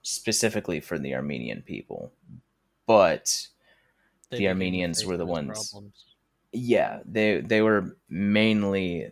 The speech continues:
Speaker 1: the ones who were trying for social reform. So, they kinda, despite trying to make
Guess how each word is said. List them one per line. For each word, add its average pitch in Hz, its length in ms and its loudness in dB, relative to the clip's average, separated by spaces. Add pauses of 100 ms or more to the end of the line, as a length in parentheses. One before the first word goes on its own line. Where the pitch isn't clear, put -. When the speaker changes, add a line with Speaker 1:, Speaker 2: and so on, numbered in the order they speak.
Speaker 1:
the 95 180 -4
ones 82 540 -4
who 104 160 -10
were 65 260 -8
trying 76 680 -4
for 67 720 -6 (1080)
social - 460 -2
reform. 55 560 -10 (160)
So, 90 720 4 (2250)
they 123 140 6
kinda, 131 680 4 (2500)
despite 107 540 2
trying 104 520 0
to 104 480 -2 (880)
make 101 340 -2